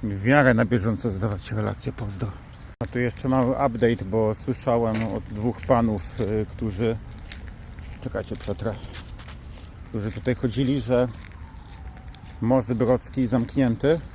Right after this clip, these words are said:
tam już nie przepuszczają, a najciekawsze jest to, że ludzie, którzy są na skrzyżowaniu, jeżdżą, jadą przez to skrzyżowanie, gdzie widzieliście wczoraj, że były korki,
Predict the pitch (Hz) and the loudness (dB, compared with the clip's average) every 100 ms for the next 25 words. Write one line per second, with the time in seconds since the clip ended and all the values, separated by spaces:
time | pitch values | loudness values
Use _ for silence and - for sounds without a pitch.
0 | - - - - - - - 127 117 120 | -16 -16 -16 -16 -16 -18 -6 0 2 2
1 | 113 - 123 - 123 127 - 127 123 131 | 0 0 0 0 -6 -6 -2 4 4 4
2 | 123 120 - 139 - - - 127 120 143 | 4 2 -2 -8 -8 -12 -2 0 0 -2
3 | 117 - 127 120 120 123 104 120 117 120 | -4 -2 -2 0 0 0 0 0 2 4
4 | 123 117 - 131 117 117 117 - - 127 | 2 -2 -4 -2 0 0 -2 -4 -2 0
5 | 120 120 - - 131 123 131 135 190 - | 2 0 -4 -2 0 4 4 4 0 -4
6 | - - - - - 131 160 143 151 160 | -14 -14 -12 -14 -6 2 4 4 4 4
7 | 139 - 131 - - 123 127 131 131 - | 2 0 -6 -8 -8 0 4 6 4 2
8 | 135 123 117 127 - 120 147 127 117 113 | 0 0 0 -2 -2 -2 2 2 2 2
9 | 131 120 151 123 - 180 | 2 4 2 0 0 -2